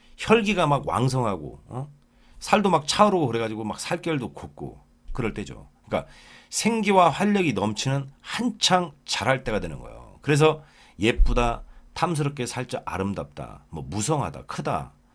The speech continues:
이런 뜻이 되는 거예요. 자, 풍봉이라는 말은 살찌고 아름다운 용모, 봉미라는 거는 뭐,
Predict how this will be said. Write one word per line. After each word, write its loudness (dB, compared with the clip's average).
이런 2
뜻이 -4
되는 -6
거예요. -14
자, -14
풍봉이라는 2
말은 -2
살찌고 -2
아름다운 0
용모, -8
봉미라는 2
거는 -6
뭐, -8